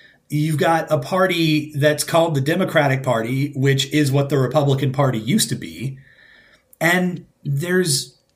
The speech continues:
really, and I mean, this is one of the things that I'm fighting for. There, there's no major party out there that is what the Democratic Party used to be, you know, back in the days of F D R.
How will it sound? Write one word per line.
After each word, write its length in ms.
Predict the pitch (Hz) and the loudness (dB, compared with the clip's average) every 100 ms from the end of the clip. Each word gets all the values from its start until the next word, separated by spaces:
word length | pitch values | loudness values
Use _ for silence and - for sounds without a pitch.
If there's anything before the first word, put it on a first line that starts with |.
| - | -12
really, 800 | 156 147 190 262 190 165 160 160 | -4 0 2 2 2 2 0 0
and 100 | 151 | 0
I 20 | |
mean, 120 | 151 | 0
this 160 | 190 160 | 0 -2
is 80 | |
one 140 | 156 185 | 0 0
of 80 | 151 | 0
the 80 | |
things 240 | 143 165 139 | 0 0 0
that 100 | 139 | 0
I'm 160 | 117 | -2
fighting 400 | 113 151 156 180 | -2 0 2 0
for. 420 | - 98 92 107 139 | -2 -6 -6 -6 -6
There, 420 | 147 139 139 156 | -8 -4 -2 0
there's 340 | 156 143 165 143 | 0 0 2 2
no 380 | 147 160 202 | 2 4 2
major 380 | 170 156 175 160 | 0 -2 -2 -4
party 400 | 135 160 180 117 | -2 -2 -2 -2
out 180 | 104 95 | -4 -6
there 460 | - 95 95 160 - - - - - | -8 -6 -6 -8 -12 -20 -20 -20 -8
that 460 | 123 147 151 - _ _ _ - | -2 0 -2 -8 _ _ _ -2
is 500 | 151 139 131 - - | 0 2 0 -2 -8
what 340 | 127 143 151 | -2 0 0
the 80 | 165 | 0
Democratic 640 | 135 151 160 156 180 240 - | 0 2 0 0 0 0 0
Party 260 | 139 110 | -2 -2
used 240 | 92 87 - | -8 -10 -12
to 80 | |
be, 120 | 98 80 | -12 -12
you 240 | 78 117 | -12 -8
know, 100 | 117 | -6
back 260 | 123 131 151 | -4 -4 -2
in 60 | |
the 80 | 143 | 0
days 280 | 131 135 135 | 0 2 2
of 180 | 131 - | 0 0
F 200 | 135 - | -2 0
D 160 | 147 | 0
R. 440 | 123 196 - - | 0 0 -2 -8